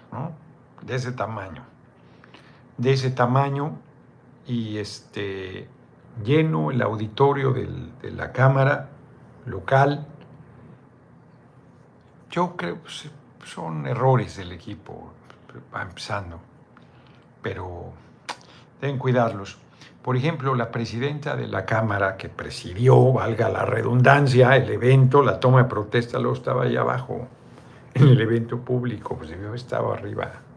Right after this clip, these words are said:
Yo no me acordaba, me dice que fuimos diputados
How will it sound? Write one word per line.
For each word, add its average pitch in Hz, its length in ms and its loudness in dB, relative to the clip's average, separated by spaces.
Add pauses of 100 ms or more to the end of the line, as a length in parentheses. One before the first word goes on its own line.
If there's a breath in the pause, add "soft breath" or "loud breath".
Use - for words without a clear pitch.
(1400 loud breath)
Yo 160 120 -4
no 165 60 -6
me 160 100 -6
acordaba, 135 500 -2
me 117 140 -2
dice 123 260 -6
que - 100 -10
fuimos 120 300 -2
diputados - 600 -8